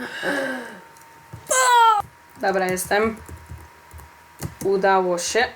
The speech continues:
Jesteśmy. Okej. Cyk. U, u. Nie wiem jak to się zrobiło, ale dobra. Pyk i jesteśmy. Tutaj tak na krawędzi powinno być. Dobra, elegancko. Ja nie wiem co tam po, po tej stronie.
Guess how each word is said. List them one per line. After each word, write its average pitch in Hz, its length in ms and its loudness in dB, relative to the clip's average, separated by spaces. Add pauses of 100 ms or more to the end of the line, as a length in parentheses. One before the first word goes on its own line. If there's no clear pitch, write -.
Jesteśmy. 180 920 -4
Okej. 185 500 -2 (380)
Cyk. 220 200 0 (1500)
U, 247 60 0 (400)
u. 226 300 4 (140)
Nie 208 120 0
wiem 196 100 4
jak 185 100 -4
to 202 60 -8
się 196 140 -6
zrobiło, 185 320 0
ale 180 200 0
dobra. 180 240 -4 (540)
Pyk 262 180 0 (220)
i 196 440 -2
jesteśmy. 185 680 -2 (360)
Tutaj 190 200 0
tak 185 160 -6
na 190 80 -4
krawędzi 185 420 -2
powinno 180 260 -2
być. 208 260 -4 (180)
Dobra, 180 580 0 (180)
elegancko. 175 760 -2 (600)
Ja 220 120 4
nie 285 100 0
wiem 226 160 0
co 220 80 -4
tam 208 200 0
po, 208 120 2
po 208 260 -6
tej 208 140 -2
stronie. 196 480 0